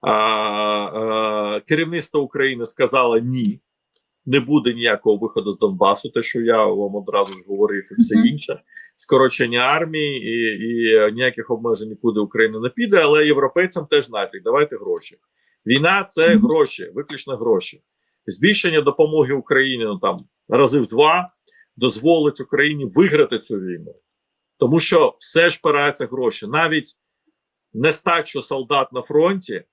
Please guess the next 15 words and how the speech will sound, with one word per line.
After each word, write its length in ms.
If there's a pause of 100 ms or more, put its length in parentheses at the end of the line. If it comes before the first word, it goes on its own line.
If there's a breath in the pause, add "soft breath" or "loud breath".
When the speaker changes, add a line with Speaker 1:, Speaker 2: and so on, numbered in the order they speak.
(360)
Speaker 1:
можна 720 (160)
закрити 800 (100)
грошима. 680 (560)
Привезти 540
людей 400
з 140
інших 280
країн, 560 (580)
які 240
готові 500
будуть 380
воювати 520
на 120
боці 340
України. 520